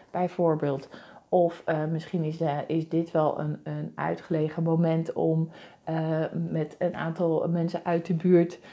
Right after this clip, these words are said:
een wekelijks, eh, koffierondje te, te, te creëren. Dat je al lopend lekker met een bakje koffie, eh, lekker ga-, gaat bijkletsen.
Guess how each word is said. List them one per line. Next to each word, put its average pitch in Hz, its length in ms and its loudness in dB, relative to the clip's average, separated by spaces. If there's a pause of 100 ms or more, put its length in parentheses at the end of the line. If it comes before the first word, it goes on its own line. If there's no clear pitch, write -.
(220)
een 175 180 2
wekelijks, 180 720 2 (260)
eh, 180 120 -8 (880)
koffierondje 220 1160 8
te, 185 360 6
te, 185 360 4
te 196 180 2
creëren. 175 680 6
Dat 165 200 2
je 190 100 0
al 175 200 2
lopend 175 460 4
lekker 170 280 2
met 170 140 0
een 170 60 0
bakje 165 300 0
koffie, 180 500 2
eh, 175 420 2
lekker 185 320 0
ga-, 175 240 -2
gaat 175 260 2
bijkletsen. 208 680 2